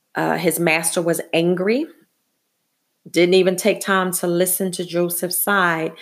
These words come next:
and cast him into the dungeon. And then we read where God's favor was even upon Joseph, and the keeper of the prison also put everything in Joseph's hands. So he was a really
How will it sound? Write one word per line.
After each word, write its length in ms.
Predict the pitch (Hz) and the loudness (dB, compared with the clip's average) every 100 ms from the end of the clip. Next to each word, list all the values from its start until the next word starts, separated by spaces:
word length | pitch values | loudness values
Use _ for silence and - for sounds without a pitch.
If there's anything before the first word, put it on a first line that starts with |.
| - - - 170 | -20 -20 -6 -2
and 180 | 165 | -2
cast 460 | 165 185 175 175 - | 0 -2 -2 -2 -4
him 140 | 160 | -4
into 280 | 160 165 - | -4 -4 -6
the 120 | 165 | -6
dungeon. 800 | 156 156 190 202 170 160 156 160 - - - - | -4 0 2 0 -2 -6 -6 -10 -14 -20 -10 -2
And 160 | 170 | 2
then 140 | 175 170 | 2 2
we 160 | 175 | 0
read 560 | 160 175 202 202 180 160 | 2 2 4 2 -2 -4
where 420 | 175 170 165 160 - - - | -2 0 -4 -8 -16 -20 -6
God's 420 | 180 180 185 190 | -2 0 0 -2
favor 400 | - 190 202 190 | 0 2 4 2
was 380 | 160 165 165 - - | 0 0 -2 -4 -8
even 800 | 190 208 233 170 160 156 156 151 139 _ _ _ _ - - _ 170 | -4 -4 -4 -4 -6 -6 -10 -12 -20 _ _ _ _ -20 -20 _ -8
upon 460 | 170 - 233 277 | -6 -2 0 0
Joseph, 720 | - 165 156 - 156 160 - - | 0 0 0 -2 -4 -6 -10 -4
and 400 | 165 160 165 165 - - - | 0 0 -2 -6 -12 -20 -4
the 100 | 175 | -2
keeper 480 | 175 - 214 214 190 | -2 0 -2 2 2
of 160 | 180 165 | 2 0
the 80 | |
prison 720 | 175 - 170 302 - 160 156 - | 0 2 2 2 0 -2 -4 2
also 440 | 180 175 - 165 | 2 2 2 0
put 260 | 165 - 175 | 0 0 0
everything 460 | 165 165 165 160 | 0 -2 -4 -6
in 120 | 165 156 | -6 -4
Joseph's 500 | 165 160 - 170 - | -4 -4 -6 -8 -6
hands. 420 | 190 175 156 - | -2 -2 -2 -4
So 140 | 160 | -6
he 160 | 156 175 | -4 -2
was 180 | 170 165 | -2 -4
a 80 | |
really 500 | 160 185 196 202 196 | -2 0 2 2 -2